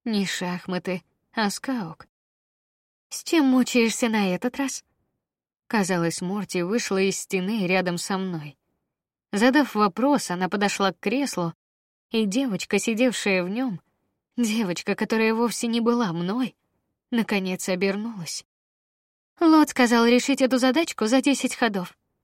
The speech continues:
хмуро заметила Лита. Ей было уже лет двенадцать. Маленькая темноволосая копия сестры.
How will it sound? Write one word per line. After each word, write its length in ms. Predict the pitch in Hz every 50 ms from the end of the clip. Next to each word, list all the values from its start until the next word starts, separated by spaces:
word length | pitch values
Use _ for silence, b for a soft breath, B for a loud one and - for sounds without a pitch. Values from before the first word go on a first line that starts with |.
| _ _ _ _ _ _ _ -
хмуро 460 | - - 233 202 185 190 185 170 160
заметила 540 | 160 190 185 185 185 - - 196 190 196 202
Лита. 400 | 226 240 220 - - 165 156 - _ _ _ _ _ _ _ _ _ _ _ _ _ _ _ _ _ _ -
Ей 260 | 240 196 185 185 180
было 360 | 175 170 175 180 185 180 160 160
уже 240 | 160 165 160 180 180
лет 220 | 185 180 190 175
двенадцать. 760 | 175 185 180 180 170 185 208 214 208 - - 170 156 - - _ _ _ _ _ _ _ _ _ _ _ _ _ _ _ -
Маленькая 640 | 202 190 185 180 190 170 165 165 160 - 160 156 160
темноволосая 880 | - 214 214 202 202 202 208 196 196 220 247 233 - - 247 233 233
копия 480 | 220 _ - 240 208 - - 190 185 180
сестры. 480 | - - 185 180 - - - - 156